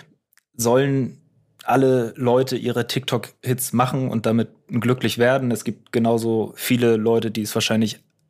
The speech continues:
anders versuchen, auf alte Schule mäßig, wenn man das so nennen will. Ähm, TikTok ist einfach nicht mehr wegzudenken, nicht zu we-, wegzudiskutieren und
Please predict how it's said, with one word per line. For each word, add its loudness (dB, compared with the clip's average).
anders 4
versuchen, 0
auf -4
alte 2
Schule 0
mäßig, 2
wenn 0
man 2
das 0
so -2
nennen 2
will. 2
Ähm, 2
TikTok 2
ist 0
einfach 2
nicht 0
mehr 2
wegzudenken, 0
nicht -2
zu -4
we-, -6
wegzudiskutieren 0
und -2